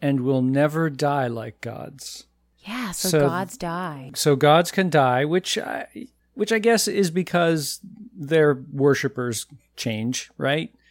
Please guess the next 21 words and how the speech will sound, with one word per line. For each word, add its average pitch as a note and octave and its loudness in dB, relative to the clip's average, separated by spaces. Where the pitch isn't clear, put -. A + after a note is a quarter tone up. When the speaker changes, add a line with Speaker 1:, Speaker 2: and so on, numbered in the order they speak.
Speaker 1:
Because F3 0
there G3 4
are F3 2
gods C#3 2
from C3 -2
the B2 -2
past A#2 -4
that B2 -4
are A#2+ 0
no A#2 -2
longer A#2 -6
worshipped, B2+ -2
so B2+ -4
you A#2+ -2
could A#2+ -4
kind B2+ -4
of A2+ -6
argue A#2 -2
that B2 -10
they G#2+ -6
die. B2+ 0